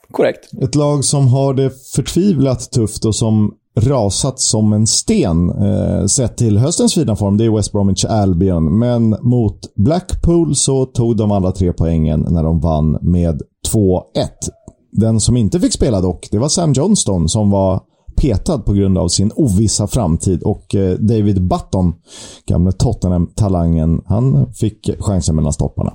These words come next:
Speaker 1: Gamla Fulham-andretslipsen också. Ja, och det ger ju ingen skugga på David Button, men det är ju ändå på pappret en ganska stor kvalitetsskillnad på Sam Johnston och David Button, även om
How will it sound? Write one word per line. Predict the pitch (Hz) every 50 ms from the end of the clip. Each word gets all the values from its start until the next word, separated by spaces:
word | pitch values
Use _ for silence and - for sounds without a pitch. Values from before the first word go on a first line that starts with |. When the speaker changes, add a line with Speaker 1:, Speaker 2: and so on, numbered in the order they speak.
| - -
Speaker 1:
Gamla | - 143 135 127 123 120 117 117 117
Fulham-andretslipsen | 110 - - 143 123 117 117 117 117 117 92 123 117 110 107 - - 151 185 - 196 165
också. | 107 104 - 110 107 - - - -
Ja, | 147 131 131 131 135 131 - - - -
och | - 151 - -
det | 143 139 143 139 139 139 139 135 135
ger | 139 139 143 147 147 143
ju | 131 131 131 131 131 131 127 117 120 - - - - - - -
ingen | 131 127 113 113 117 120 113
skugga | - - 127 113 120
på | 110 120 120
David | 113 117 113 113 110
Button, | 123 113 - - 110 107
men | 107 113 113
det | 120 120 117
är | 117 123 123
ju | 123
ändå | 123 113 110 110
på | - -
pappret | 117 123 117 104 - - 117 -
en | 117 113 113 113
ganska | 113 113 - 120
stor | - - - 180 143 123
kvalitetsskillnad | - 131 120 120 120 113 110 - - 117 107 107 107 104 -
på | - 113 107 - -
Sam | - 120 113 110
Johnston | 107 110 107 107 - - - -
och | - 113 - -
David | 120 113 117 110
Button, | 107 110 101 - - - 107 104
även | - - 110 110 104 107 107 107
om | 110 104 104